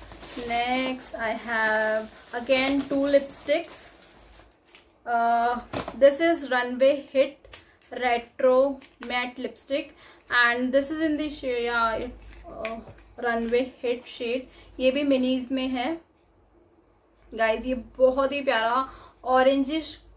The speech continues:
coral kind of nude shade है, you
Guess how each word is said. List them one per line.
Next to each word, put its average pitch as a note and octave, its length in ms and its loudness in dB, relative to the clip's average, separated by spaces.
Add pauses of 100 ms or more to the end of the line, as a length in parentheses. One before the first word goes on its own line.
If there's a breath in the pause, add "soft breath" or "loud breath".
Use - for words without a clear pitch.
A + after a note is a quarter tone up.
coral D#4 440 6
kind C#4+ 340 2
of C#4+ 260 0
nude B3+ 320 -4
shade A#3+ 340 -6
है, B3+ 280 -6 (1200)
you A3+ 120 -10